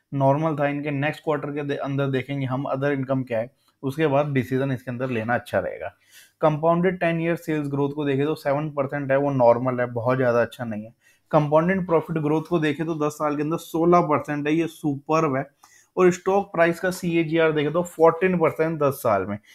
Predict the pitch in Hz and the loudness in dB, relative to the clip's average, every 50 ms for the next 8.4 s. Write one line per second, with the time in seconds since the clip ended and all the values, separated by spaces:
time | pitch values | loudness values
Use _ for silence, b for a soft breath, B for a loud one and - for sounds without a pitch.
0 | b b b b - - 147 147 147 - 202 196 - - 160 156 147 139 147 185 | b b b b 6 6 6 6 4 -2 -6 -4 -4 -2 -4 -4 -4 -4 -8 -8
1 | 185 180 - - 165 165 - 185 175 - 170 170 175 175 170 170 160 175 170 160 | -8 -10 -10 -10 -10 -8 -8 -10 -8 -4 -4 -4 -4 -4 -8 -10 -8 -8 -8 -6
2 | 165 160 151 139 139 143 147 143 139 135 139 151 156 143 135 131 120 160 165 135 | -6 -6 -6 -6 -8 -8 -6 -6 -6 -6 -4 -4 -4 -4 -4 -4 -4 -4 -6 -6
3 | - b b b b b b 147 139 135 165 170 170 - 180 165 160 165 165 165 | -8 b b b b b b -8 -2 0 0 0 0 2 4 6 6 4 4 0
4 | 165 147 143 151 156 156 151 151 147 143 156 160 160 - - 160 156 151 - 151 | 0 0 2 2 0 0 2 2 0 0 -2 -4 -6 -4 -4 -4 -4 -4 -4 -4
5 | 151 147 156 151 160 156 147 151 160 156 127 123 147 147 135 143 147 156 147 - | -4 -4 -4 0 0 0 0 2 -2 -2 0 2 0 0 0 0 -2 -2 -2 -2
6 | 139 135 143 143 135 131 117 123 123 131 139 143 - - 135 123 123 139 127 120 | -2 0 0 -2 -2 -4 -10 -10 -8 -4 -4 -4 -2 -2 -2 -2 -2 -2 -4 -2
7 | 139 143 139 127 117 110 123 131 135 135 131 135 135 139 151 143 - 123 113 - | -2 -2 0 0 0 -2 -4 -6 -8 -4 -2 -2 -2 -2 -4 0 0 0 0 0
8 | 139 127 110 _ - 113 117 - | -4 -8 -8 _ -6 -8 -8 -8